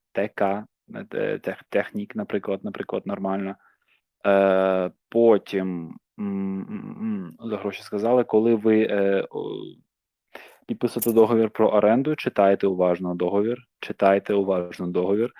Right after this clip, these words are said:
Повторюю ще раз, читайте уважно, особливо, е, вимоги там, де, е, описують, як, е, в якому, в який спосіб правильно цей договір розірвати.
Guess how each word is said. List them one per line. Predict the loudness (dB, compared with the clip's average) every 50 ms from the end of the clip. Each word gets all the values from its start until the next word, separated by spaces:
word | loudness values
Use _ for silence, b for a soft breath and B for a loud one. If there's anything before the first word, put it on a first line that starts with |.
| B B B B B B
Повторюю | -2 2 6 8 8 10 10 8 6
ще | 4 4 4 4
раз, | 4 4
читайте | 2 0 0 4 4 6 6 6 6 6
уважно, | 4 6 6 6 8 8 6 6 6 2
особливо, | 2 2 2 2 4 6 6 8 8 8 6 4 B B B B B 6
е, | 6 8 8 8
вимоги | 8 6 6 6 6 4 4
там, | 4 4 4 6 6
де, | 6 6 6 6
е, | 6 4 2 2
описують, | 4 4 4 4 2 0 0 0 2 2 2 2 2 -2 -8
як, | -4 2 4 4 4 4 2 -2 -12 _ -2
е, | 0
в | 2 2
якому, | 2 2 0 2 2 4 2 2 0
в | 0 -2
який | -2 0 0 -4
спосіб | -2 0 2 0 2 0 -2 -2
правильно | 2 4 4 6 6 4 4 2
цей | 0 0 0 2
договір | 2 4 4 4 4 6 6
розірвати. | 6 6 6 6 6 4 6 6 6 4 4 2 -2 -10